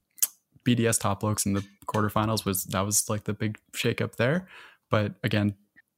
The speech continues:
t-, uh, Team Liquid Queso, um,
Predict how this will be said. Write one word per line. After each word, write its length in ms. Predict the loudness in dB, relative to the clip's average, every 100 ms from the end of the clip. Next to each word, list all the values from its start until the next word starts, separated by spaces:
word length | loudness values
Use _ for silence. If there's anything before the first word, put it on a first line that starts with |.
| _
t-, 120 | -6 -2
uh, 300 | 0 0 -2
Team 240 | -2 0
Liquid 300 | 2 2 0
Queso, 640 | 2 2 4 4 4 2 -2
um, 600 | -2 0 0 0 -2 -2